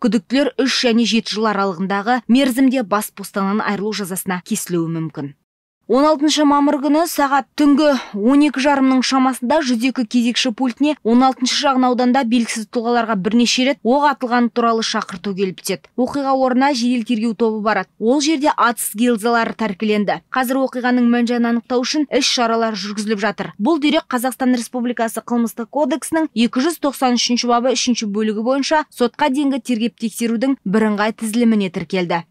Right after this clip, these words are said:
Тергеу мүддесі үшін өзге ақпарат жария етілмейді.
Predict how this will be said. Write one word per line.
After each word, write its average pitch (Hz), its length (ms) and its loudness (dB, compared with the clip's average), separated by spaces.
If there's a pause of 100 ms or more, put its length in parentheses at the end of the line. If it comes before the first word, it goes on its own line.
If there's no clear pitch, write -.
Тергеу 240 320 2
мүддесі 220 480 0
үшін 262 240 2
өзге 196 320 -2
ақпарат 226 400 -2
жария 233 320 0
етілмейді. 180 640 -2